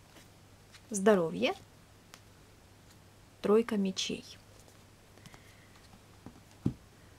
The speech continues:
Итак, один старший аркан выпал в данном раскладе, и он выпал в теме «Работа, карьера и деньги». А это значит, что козерогам именно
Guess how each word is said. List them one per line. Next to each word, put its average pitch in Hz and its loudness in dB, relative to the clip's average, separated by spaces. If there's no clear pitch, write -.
Итак, 330 4
один 302 4
старший 254 2
аркан 269 4
выпал 190 -2
в 190 -12
данном 190 2
раскладе, 190 -4
и 233 6
он 285 6
выпал 277 2
в - -18
теме 226 0
«Работа, 196 2
карьера 214 0
и 262 0
деньги». 214 0
А 220 6
это 214 6
значит, 226 2
что - -2
козерогам 208 4
именно 262 6